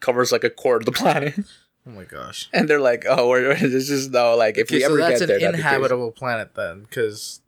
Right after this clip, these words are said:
Speaker 1: Well,
Speaker 2: you just
Speaker 1: the thing is, it's, it's in the Goldilocks zone.
Speaker 2: Okay.
Speaker 1: So where it is, where it's situated, it's, like, in the right spot.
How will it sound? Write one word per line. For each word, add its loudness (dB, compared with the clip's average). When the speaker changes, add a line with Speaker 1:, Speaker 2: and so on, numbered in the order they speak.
Speaker 1:
Well, 6
Speaker 2:
you -10
just -4
Speaker 1:
the 0
thing 0
is, 0
it's, -2
it's -4
in -2
the 0
Goldilocks 0
zone. -6
Speaker 2:
Okay. -14
Speaker 1:
So 2
where 4
it 2
is, 2
where 2
it's -4
situated, -2
it's, -2
like, 0
in 2
the 2
right 0
spot. 0